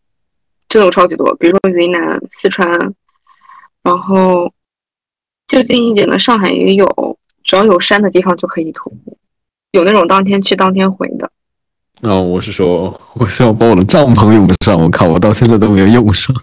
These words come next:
Speaker 2: 可恶。
Speaker 1: 嗯，那下周，下周六的时候先去某个公园，早一点儿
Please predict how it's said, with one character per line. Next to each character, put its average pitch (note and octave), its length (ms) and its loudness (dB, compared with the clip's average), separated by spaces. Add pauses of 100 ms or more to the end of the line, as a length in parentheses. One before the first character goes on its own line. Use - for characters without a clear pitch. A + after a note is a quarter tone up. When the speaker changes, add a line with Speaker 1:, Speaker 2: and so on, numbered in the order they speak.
(420)
Speaker 2:
可 - 280 -8
恶。 - 280 -6 (680)
Speaker 1:
嗯， C4+ 100 2 (160)
那 D#4 260 0 (840)
下 B3+ 240 0
周， G3+ 320 0 (120)
下 A#3 240 0
周 G#3+ 200 2
六 A3 200 2
的 F#3+ 100 4
时 F#3+ 120 -4
候 F3+ 100 -2
先 F#3 300 -4
去 - 160 -2 (380)
某 F3 120 0
个 E3+ 140 -4
公 F#3+ 220 4
园， G3 340 0 (540)
早 E3+ 200 2
一 G3+ 80 2
点 G#3 140 2
儿 F#3+ 160 -4